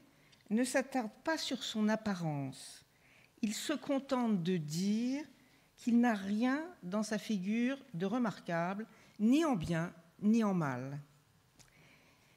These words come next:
C'est par Voltaire que nous savons qu'il a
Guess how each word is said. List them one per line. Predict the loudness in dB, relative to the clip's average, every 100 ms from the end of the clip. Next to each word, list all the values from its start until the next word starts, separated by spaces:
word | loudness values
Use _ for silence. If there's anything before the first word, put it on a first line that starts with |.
| _
C'est | -10 -6 -4
par | -2 -2 -2
Voltaire | 2 4 2 0 0 2 2 -2 -8 -12 -20 -20 -20 -20 -20 _ -20 -20 -20 -6
que | 2 4 6 4
nous | 2 2 2 0 -4 -12 -20 -16
savons | 0 2 2 2 -2 -6 -16 -20 -20 -20 -20 -20 -20 _ -20 -20 -20
qu'il | -6 0 2
a | 2